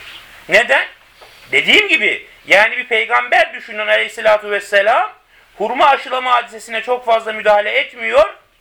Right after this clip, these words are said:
ziraate müdahale etmiyor ama bir insan düşünün, çiftçi olarak ya da mühendis olarak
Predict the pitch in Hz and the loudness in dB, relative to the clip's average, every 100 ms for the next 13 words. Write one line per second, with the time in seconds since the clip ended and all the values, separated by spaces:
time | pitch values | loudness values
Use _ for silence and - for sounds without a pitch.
0 | _ _ _ _ _ - - - 214 226 | _ _ _ _ _ -20 -10 -2 4 4
1 | 254 277 254 233 220 214 226 285 240 226 | 2 -4 -10 -2 -2 -2 -6 -8 -10 -6
2 | 240 311 - _ _ _ _ _ _ - | 0 0 -2 _ _ _ _ _ _ -20
3 | - 139 196 302 370 - _ _ _ _ | -2 0 2 2 0 -8 _ _ _ _
4 | 165 254 311 311 359 392 311 262 247 220 | -6 -2 -2 0 0 -2 -4 -8 -6 -6
5 | - 254 - 330 349 285 254 359 - _ | -6 -8 -6 -2 2 2 0 -4 -8 _
6 | _ _ _ - 202 247 240 254 269 370 | _ _ _ -2 2 2 2 -2 -4 -6
7 | 349 285 262 370 | -4 -2 2 0